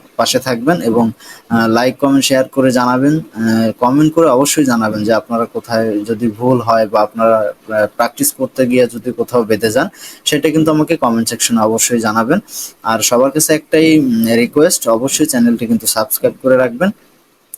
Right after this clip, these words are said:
যাতে পরবর্তী কোনো ভিডিও, নতুন কোনো ভিডিও সবার আগে আপনার কাছে পৌঁছে যায়।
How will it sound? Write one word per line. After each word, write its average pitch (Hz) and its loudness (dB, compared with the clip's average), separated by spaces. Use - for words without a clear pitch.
যাতে 120 0
পরবর্তী 147 2
কোনো 156 2
ভিডিও, 143 2
নতুন 120 0
কোনো 123 2
ভিডিও 127 0
সবার 113 0
আগে 113 0
আপনার 107 -4
কাছে 110 -4
পৌঁছে 110 -4
যায়। 131 2